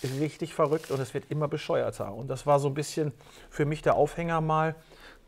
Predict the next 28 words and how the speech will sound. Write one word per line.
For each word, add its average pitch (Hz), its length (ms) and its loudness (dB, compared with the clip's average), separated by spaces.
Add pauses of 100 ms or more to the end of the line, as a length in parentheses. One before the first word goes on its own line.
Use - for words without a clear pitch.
(160)
einfach 147 240 12
mal 151 200 12
in 156 80 6
meiner 202 220 12
Gruppe 165 220 6
zu - 120 -6
fragen, 117 400 6
wer 123 120 6
denn 113 100 4
vielleicht 110 340 -2
eine 120 100 -4
Weinbar 123 280 4
im 127 100 0
Saarland 135 360 4
eröffnen 123 480 0
will, 139 240 0
wobei 139 260 4
man 143 140 2
selbst 143 300 0
ja 135 100 4
nur 135 180 2
Biertrinker 135 640 4
ist. 165 280 0 (500)
Und 135 160 0
wenn 143 100 4
man 143 140 2
dann 135 180 -2
wirklich 147 380 -6